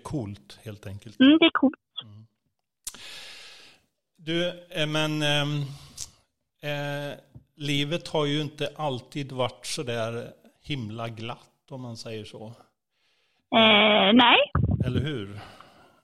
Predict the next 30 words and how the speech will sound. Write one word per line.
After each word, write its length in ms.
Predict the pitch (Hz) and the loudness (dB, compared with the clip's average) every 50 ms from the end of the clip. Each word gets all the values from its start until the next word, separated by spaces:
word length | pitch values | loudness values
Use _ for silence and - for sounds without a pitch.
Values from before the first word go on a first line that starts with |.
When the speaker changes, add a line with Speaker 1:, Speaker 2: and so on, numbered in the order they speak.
| _ _ | _ _
Speaker 1:
Eh, 200 | 139 135 135 135 | -2 0 4 6
Speaker 2:
Nej. 240 | 294 285 285 302 - - - - - | 6 8 8 6 4 4 4 2 4
Speaker 1:
vi 80 | - | 6
ska 240 | - - - - - | 6 6 6 6 2
ju 80 | - - | 2 2
faktiskt 600 | - 170 - - - 147 139 - - - - - | 2 0 0 -2 -6 -8 -8 -10 -10 -10 -12 -10
snacka 420 | - 160 151 - - - 123 123 | -8 -8 -8 -10 -10 -10 -8 -6
lite 260 | 135 151 147 147 143 131 | -6 -6 -8 -10 -10 -8
grann 380 | 127 120 113 107 107 110 117 - - | -8 -8 -8 -8 -8 -10 -12 -12 -12
om 400 | 117 117 110 107 - - 110 110 107 - - | -10 -8 -6 -2 -2 -2 0 0 -4 -6 -6
övergrepp 880 | 147 147 156 113 101 98 104 107 104 110 120 170 170 - _ _ _ - | -10 -12 -12 -8 -8 -8 -8 -8 -12 -12 -14 -14 -16 -18 _ _ _ -20
ikväll. 340 | - 113 - 113 104 113 120 _ _ _ - - - _ _ _ _ _ _ _ - - - _ _ _ | -20 -16 -14 -14 -14 -14 -16 _ _ _ -20 -20 -20 _ _ _ _ _ _ _ -18 -18 -18 _ _ _
Speaker 2:
Det 120 | 254 240 - | 2 2 2
ska 140 | - - 277 | 2 2 4
vi 140 | 330 370 | 6 6
göra. 320 | 370 302 220 - - 127 - - _ | 6 6 4 2 0 -4 -6 -6 _
Speaker 1:
Ja. 180 | 110 104 101 101 104 110 _ _ _ _ _ _ _ _ _ _ - - - - - - - _ _ - 131 | -16 -14 -14 -14 -16 -18 _ _ _ _ _ _ _ _ _ _ -20 -18 -18 -18 -18 -20 -20 _ _ -4 0
Eh, 340 | 127 131 127 123 131 143 - - - _ _ | 0 2 0 0 -2 -4 -8 -12 -20 _ _
alltså, 240 | - 139 - - 156 | -8 -6 -4 -4 -2
det 140 | 139 151 - | -2 -2 0
där 420 | 127 139 127 131 139 147 165 156 - - - _ _ - | 2 2 2 4 2 2 0 -4 -8 -10 -18 _ _ -6
pratar 300 | 180 180 175 175 160 156 | -6 -6 -6 -6 -6 -6
man 160 | 160 165 175 | -4 -4 -4
ju 60 | 190 | -4
inte 180 | 190 185 - 151 | -6 -6 -6 -6
jättemycket 640 | 160 147 151 - _ - 123 135 139 - _ - - | -6 -6 -6 -10 _ -12 -10 -10 -12 -14 _ -12 -10
om 420 | 139 123 120 120 123 127 123 135 | -8 -8 -8 -8 -8 -10 -10 -12
i 420 | 120 - - 123 127 123 123 120 117 | -14 -14 -12 -10 -8 -8 -8 -8 -10
kyrkan, 680 | - - - 139 120 110 - _ - 139 151 139 127 | -12 -12 -10 -10 -10 -12 -14 _ -12 -12 -10 -10 -10
eller? 200 | 117 117 123 135 | -10 -10 -10 -10